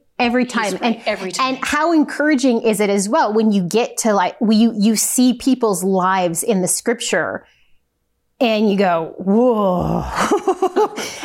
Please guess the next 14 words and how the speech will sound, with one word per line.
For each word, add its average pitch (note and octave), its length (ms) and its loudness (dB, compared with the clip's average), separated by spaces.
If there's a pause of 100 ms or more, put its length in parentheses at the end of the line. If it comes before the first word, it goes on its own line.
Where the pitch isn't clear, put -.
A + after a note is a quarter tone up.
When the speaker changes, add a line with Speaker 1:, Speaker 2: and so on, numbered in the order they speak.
Speaker 1:
And C#4+ 200 0
yet C4+ 240 0
God A#3+ 320 0
still G3 320 0
redeemed F#3 400 0
them. - 240 -14 (300)
And A#3 100 2
he A#3+ 100 4
was A3+ 160 2
Speaker 2:
Exactly. C4 200 2
Speaker 1:
able B3+ 180 2
to B3 140 -4
use A#3+ 380 2
them. - 340 -6